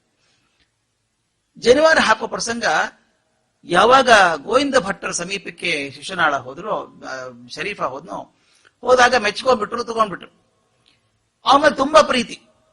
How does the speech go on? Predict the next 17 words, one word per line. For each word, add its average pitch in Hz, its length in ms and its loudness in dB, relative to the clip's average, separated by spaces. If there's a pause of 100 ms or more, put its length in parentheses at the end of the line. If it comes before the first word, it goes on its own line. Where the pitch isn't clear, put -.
(1300)
ಅವ್ರಿಗೂ 226 340 -4
ತಕರಾರಿಲ್ಲ, 202 540 -2
ಇವ್ರಿಗೂ 180 340 -6
ತಕರಾರಿಲ್ಲ, 117 560 -12 (180)
ಸುತ್ತಿನವ್ರು 247 400 0
ತಕರಾರು 185 380 0
ಜಾಸ್ತಿ 147 280 -8
ಇರುತ್ತೆ. 117 280 -20 (880)
ಒಂದ್ 190 140 2
ದಿವಸ 247 160 0
ಅರಳಿ 196 280 2
ಮರದ 208 240 2
ಕಟ್ಟೆ 185 280 -4
ಮೇಲೆ 185 180 -2
ಕೂತಿದ್ದಾರೆ 175 540 -4
ಗೋವಿಂದ 170 320 -6
ಭಟ್ರು, 170 640 -14